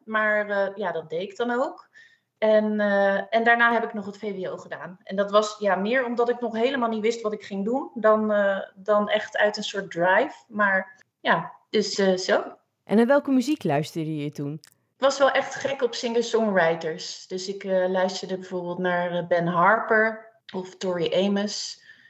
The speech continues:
Speaker 1: Ja, dat vond ik wel echt hele mooie muziek. Alhoewel ik ook wel gewoon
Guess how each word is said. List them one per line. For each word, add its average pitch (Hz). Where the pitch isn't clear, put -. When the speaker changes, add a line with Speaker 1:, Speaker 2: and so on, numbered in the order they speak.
Speaker 1:
Ja, 185
dat 165
vond 214
ik 214
wel 202
echt -
hele 202
mooie 185
muziek. 185
Alhoewel 208
ik -
ook 240
wel 233
gewoon 208